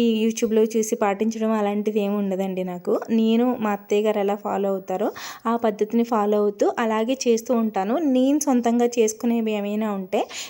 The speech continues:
ఏమైనా ఎక్స్ట్రా పిండి వంటలు కానీ, ఇలా పాయసం కాసుకోవడం కానీ, ఇలాంటివి కొన్ని కొన్ని నా పద్ధతిలో నేను చేసుకుంటూ ఉంటానన్నమాట. నాకు పెళ్ళయిన దగ్గర నుంచి ఇప్పటి వరకు కూడా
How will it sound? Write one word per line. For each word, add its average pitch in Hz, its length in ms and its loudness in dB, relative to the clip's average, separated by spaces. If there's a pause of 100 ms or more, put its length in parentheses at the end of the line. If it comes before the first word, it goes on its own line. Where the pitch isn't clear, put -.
ఏమైనా 208 400 0
ఎక్స్ట్రా 214 360 0
పిండి 208 280 0
వంటలు 202 380 0
కానీ, 190 360 -2
ఇలా 190 140 -2
పాయసం 196 500 -2
కాసుకోవడం 196 560 -2
కానీ, 185 240 -4
ఇలాంటివి 226 540 2
కొన్ని 254 260 0
కొన్ని 247 280 2
నా 220 220 2
పద్ధతిలో 220 480 -2
నేను 226 260 2
చేసుకుంటూ 208 460 -2
ఉంటానన్నమాట. 196 760 -4 (480)
నాకు 277 300 2
పెళ్ళయిన 269 480 4
దగ్గర 247 300 2
నుంచి 240 340 2 (160)
ఇప్పటి 254 360 0
వరకు 240 320 2
కూడా 226 280 0